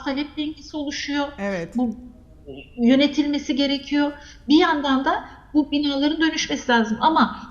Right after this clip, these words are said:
Speaker 1: hani dere yatakları, ge-, gerçekten afet açısından birinci derece riskli bölgeler,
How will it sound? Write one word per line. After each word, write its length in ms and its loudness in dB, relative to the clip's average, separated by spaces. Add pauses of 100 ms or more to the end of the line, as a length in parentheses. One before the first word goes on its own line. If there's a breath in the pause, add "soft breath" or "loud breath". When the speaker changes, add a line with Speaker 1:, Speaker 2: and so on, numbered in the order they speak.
Speaker 1:
hani 240 -8
dere 180 2
yatakları, 540 0
ge-, 320 -2
gerçekten 540 0
afet 380 2
açısından 500 0
birinci 320 2
derece 280 2
riskli 400 -2
bölgeler, 520 2